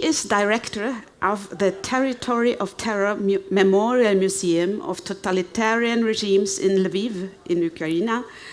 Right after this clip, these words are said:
and founder of the Museum Crisis Center in Ukraine, Ukraine, which organizes support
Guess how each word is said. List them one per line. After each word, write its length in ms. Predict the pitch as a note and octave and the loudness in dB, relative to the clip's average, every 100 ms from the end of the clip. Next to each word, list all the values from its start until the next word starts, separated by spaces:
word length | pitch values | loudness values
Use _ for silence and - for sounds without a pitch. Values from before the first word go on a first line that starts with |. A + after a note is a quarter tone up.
| - - - | -18 -20 -4
and 220 | - G3 G3 | 2 4 2
founder 580 | - A3 A#3 F#3+ E3+ | 0 2 2 2 0
of 220 | - F3 F3+ | -2 -2 0
the 80 | |
Museum 500 | F#3+ F#3 - G#3+ A3 | 2 2 0 0 0
Crisis 560 | G#3 - F3+ F3+ G3+ G3 | 0 -2 -2 -2 -2 -2
Center 460 | - F3+ D#3+ - F#3+ | -2 0 -2 -2 0
in 200 | F3+ F3 | 2 0
Ukraine, 540 | D#3 - D#3+ C#3 - - - - | -2 -6 -6 -4 -6 -12 -20 -6
Ukraine, 540 | E3+ F3+ F3 C#3+ C#3 - - - - - - - | -4 -2 -2 -2 -2 -6 -14 -20 -20 -20 -12 -2
which 260 | B3+ - A3+ | -2 0 0
organizes 760 | A#3 A#3+ G#3 F3+ F#3 G#3+ A3 | 2 2 2 2 0 -2 -2
support 760 | - - - - - B3 A#3+ | -4 -10 -12 -14 -8 -2 -2